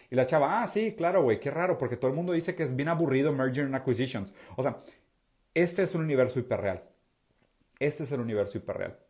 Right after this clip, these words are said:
Perderse en la confusión de los simbolismos donde la gente ve de él lo que quiere ver, más allá de lo que él quisiera ser o no quisiera ser,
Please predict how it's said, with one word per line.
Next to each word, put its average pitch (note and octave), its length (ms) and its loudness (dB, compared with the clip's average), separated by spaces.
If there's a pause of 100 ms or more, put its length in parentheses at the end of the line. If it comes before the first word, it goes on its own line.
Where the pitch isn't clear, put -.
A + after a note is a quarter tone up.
(240)
Perderse C#3 800 0
en B2 100 -6
la A#2 160 -4
confusión C3+ 800 -4 (300)
de A#2 140 -2
los B2 160 -2
simbolismos C3 800 -2
donde G#2+ 520 -2 (180)
la B2 180 -2
gente D#3 420 -2
ve C#3+ 380 -2
de B2 420 0
él G#3 180 -2
lo C3+ 160 0
que B2 140 -4
quiere B2 240 2
ver, A#2 240 -2 (500)
más D3 360 -2
allá D3 320 2
de D3+ 80 2
lo B2+ 160 2
que A2 180 2
él B2+ 240 0 (100)
quisiera C#3 680 0
ser B2+ 420 2
o A2+ 120 -4
no A#2+ 200 -2
quisiera A2+ 400 0
ser, - 400 -4